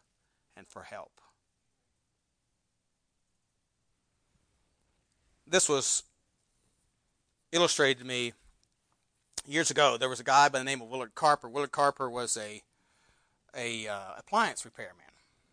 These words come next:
He went to church where my wife went to s-, Christian school. Anyway, and I knew Willard pretty well. But he was telling me one day, he said, uh, he had this neighbor across the street who was an alcoholic.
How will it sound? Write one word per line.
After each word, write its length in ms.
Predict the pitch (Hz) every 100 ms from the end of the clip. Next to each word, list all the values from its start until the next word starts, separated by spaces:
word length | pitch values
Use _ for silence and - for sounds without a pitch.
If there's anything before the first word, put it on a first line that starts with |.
| _ _ _ _ _ _ _ _ _ _ _ _ _ -
He 100 | 139
went 180 | 127 120
to 80 | -
church 320 | 143 127 -
where 100 | 117
my 160 | 110 117
wife 300 | 123 123 -
went 160 | 110
to 60 | -
s-, 120 | - - _ _
Christian 300 | 135 - 113
school. 400 | - 254 123 - _ _ _ _ _ _
Anyway, 240 | 202 175 143
and 80 | 151
I 100 | 170
knew 180 | 175
Willard 240 | 151 147 139
pretty 160 | 139
well. 320 | 117 104 120 - _
But 80 | 147
he 80 | 208
was 80 | -
telling 240 | 277 302
me 80 | 190
one 160 | 143
day, 180 | 113 117
he 80 | 139
said, 240 | - 135 120
uh, 120 | 120
he 120 | 117 160
had 140 | 160
this 160 | 165 175
neighbor 260 | 165 131
across 340 | 123 131 120 -
the 60 |
street 360 | - 139 101 - _ _ - _ _ _ _
who 60 | 127
was 100 | 110
an 60 |
alcoholic. 440 | 107 101 101 80